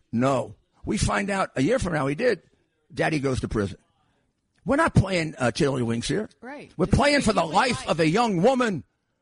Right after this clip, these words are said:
Speaker 1: What is this garbage? Don't, you don't belong in law enforcement if you're not tough-minded and if you don't know how to get to the finish line. And getting to the finish line means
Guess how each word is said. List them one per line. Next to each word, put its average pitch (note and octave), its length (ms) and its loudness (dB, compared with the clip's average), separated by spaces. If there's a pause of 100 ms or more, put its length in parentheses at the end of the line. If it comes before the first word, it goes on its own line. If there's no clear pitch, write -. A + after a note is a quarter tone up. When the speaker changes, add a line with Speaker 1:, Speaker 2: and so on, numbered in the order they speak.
(220)
Speaker 1:
What C4+ 160 2
is C4 120 4
this G#3+ 180 2
garbage? G#3+ 680 0 (1120)
Don't, - 180 0
you F#3 100 4
don't D4+ 200 -2
belong B3 460 2
in C4+ 100 -2
law A#3 200 0
enforcement D3+ 480 0
if A#2 80 -4
you're C3+ 80 -2
not E3+ 240 -4
tough-minded C#3+ 800 0 (540)
and C3 100 -4
if B2+ 60 -2
you D3 80 2
don't G3+ 180 0
know F3+ 220 2
how E3 160 -4
to E3 80 -2
get E3+ 180 -4
to D#3 80 0
the C3+ 100 -2
finish F#3 460 -2
line. G#2+ 280 -8 (460)
And A#2 140 -2
getting A3 200 2
to G#3 80 6
the F3+ 100 0
finish A3+ 400 0
line D3 300 0
means C#3+ 360 -2